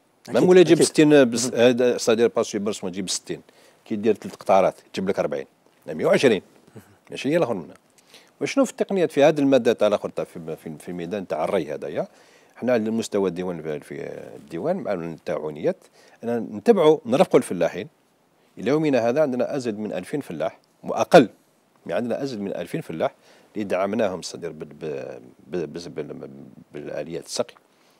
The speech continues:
Speaker 1: اللي تقدر المساحة أربعين ألف هكتار. وكما يقولوا حنايا ولو مازالها ماشية، وكاع الفلاحين اللي يحبوا يدخلوا اللي عنده الماء، عنده الأرض، عنده الماء،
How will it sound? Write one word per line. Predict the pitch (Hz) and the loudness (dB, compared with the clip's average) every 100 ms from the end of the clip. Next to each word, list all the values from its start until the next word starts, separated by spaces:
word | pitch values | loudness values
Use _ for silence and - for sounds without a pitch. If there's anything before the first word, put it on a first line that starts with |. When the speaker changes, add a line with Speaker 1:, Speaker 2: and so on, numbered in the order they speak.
| _ _ _ _ | _ _ _ _
Speaker 1:
اللي | 87 87 | -8 -8
تقدر | 85 - 92 90 | -8 -10 -8 -8
المساحة | 85 - - 113 - | -10 -10 -6 -6 -6
أربعين | 92 82 95 | -8 -8 -8
ألف | - | -10
هكتار. | - - - _ _ _ _ _ _ _ - | -14 -20 -20 _ _ _ _ _ _ _ -4
وكما | 123 127 123 117 110 101 92 85 69 - 104 | 0 2 2 0 0 -2 -4 -6 -10 -8 -4
يقولوا | 95 98 | -2 -2
حنايا | 90 98 113 | -2 0 2
ولو | 139 117 98 82 82 | 0 0 -2 -4 -4
مازالها | 98 104 113 113 | 0 4 4 4
ماشية، | 101 - 107 156 - - _ - | 2 0 0 0 -2 -14 _ -12
وكاع | 90 123 | -4 -2
الفلاحين | 113 101 - 95 98 113 98 | -2 -4 -6 -2 -2 -2 -8
اللي | 90 90 82 | -8 -8 -8
يحبوا | 80 92 92 85 78 | -8 -10 -8 -8 -8
يدخلوا | - 73 76 76 - 82 | -12 -14 -16 -16 -12 -10
اللي | 85 | -6
عنده | 98 90 | -6 -4
الماء، | 87 98 - _ _ _ - | -2 -2 -2 _ _ _ -14
عنده | 76 82 | -10 -6
الأرض، | 78 90 78 | -2 -2 -4
عنده | 78 82 | -12 -12
الماء، | 82 110 | -8 -8